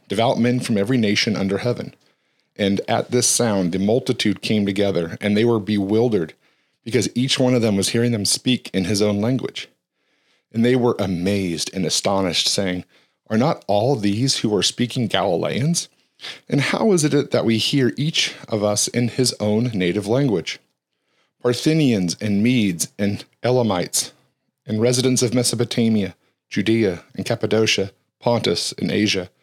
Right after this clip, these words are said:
Phrygia and Pamphylia, Egypt, and the parts of Libya belonging to Cyrene, and visitors from Rome, both Jews and proselytes, Cretians and Arabians.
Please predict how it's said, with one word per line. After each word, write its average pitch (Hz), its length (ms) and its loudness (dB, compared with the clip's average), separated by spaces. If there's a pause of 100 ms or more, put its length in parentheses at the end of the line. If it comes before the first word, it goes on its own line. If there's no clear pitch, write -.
(480)
Phrygia 107 640 0
and 92 140 -4
Pamphylia, 107 680 0 (300)
Egypt, 117 440 -2 (420)
and 107 100 -6
the - 60 -14
parts 117 200 2
of 101 80 0
Libya 101 440 0 (100)
belonging 101 400 0
to 98 100 0
Cyrene, 98 560 0 (260)
and 104 100 -6
visitors 98 320 2
from 95 200 -2
Rome, 90 240 -2 (920)
both 101 260 -2
Jews 113 540 0 (380)
and 120 340 0
proselytes, 82 720 -2 (160)
Cretians 135 580 0
and 113 240 0
Arabians. 87 640 -2